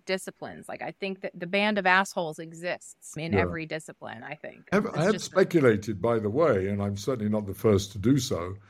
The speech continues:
Speaker 2: that the people ending up in our governments, I mean, in our, you know, in our Congress, are many of these kinds of people.
Speaker 1: Mm.
Speaker 2: And I would say, and here I may get into big trouble,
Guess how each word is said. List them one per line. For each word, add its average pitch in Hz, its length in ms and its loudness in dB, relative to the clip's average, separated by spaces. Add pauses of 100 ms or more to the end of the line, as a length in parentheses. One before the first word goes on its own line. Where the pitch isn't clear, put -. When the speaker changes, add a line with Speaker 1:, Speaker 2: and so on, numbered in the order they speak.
(320)
Speaker 2:
that 104 160 2
the 101 60 0
people 113 360 2
ending 104 320 4
up 107 400 2
in 98 140 -2
our 92 300 0 (100)
governments, 117 720 0
I 113 40 -6
mean, 95 200 0
in 90 160 -2
our, 90 280 0
you 104 120 0
know, 90 260 -2
in 98 160 -6
our 85 300 -6
Congress, 92 760 -2 (600)
are 101 720 0
many 101 360 2
of 95 120 2
these 101 200 0
kinds 90 280 -4
of - 80 -8
people. - 420 -6 (800)
Speaker 1:
Mm. 180 460 -18 (300)
Speaker 2:
And 107 160 6
I 175 160 10
would 135 200 2
say, 120 580 6
and 101 140 0
here 123 140 4
I 107 60 6
may 107 180 2
get 104 160 2
into 98 180 -4
big 98 220 -2
trouble, 123 460 -2